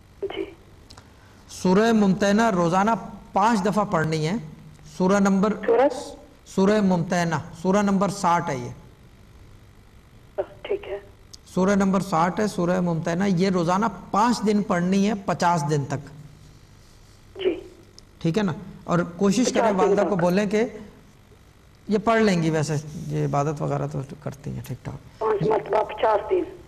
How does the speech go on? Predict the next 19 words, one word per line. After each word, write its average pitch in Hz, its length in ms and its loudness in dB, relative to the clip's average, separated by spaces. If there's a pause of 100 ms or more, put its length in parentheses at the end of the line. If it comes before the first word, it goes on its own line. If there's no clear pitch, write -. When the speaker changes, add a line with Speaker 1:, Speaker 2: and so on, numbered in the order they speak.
(320)
Speaker 2:
हाँ, 139 680 -2
ये 180 200 2
पचास 190 480 2
दिन 202 200 2
तक 202 240 -4
पढ़नी 160 360 0
है। 147 80 -2
और 156 240 -2
बाकी 160 440 0
ये 214 80 2
कि 226 120 -2 (140)
एक 202 140 -2
काम 202 220 0
करें 202 240 -2
कि 175 280 0
या 180 140 4
मुताल्लो 190 540 2
पढ़ेंगी 160 400 0
ये 156 180 -2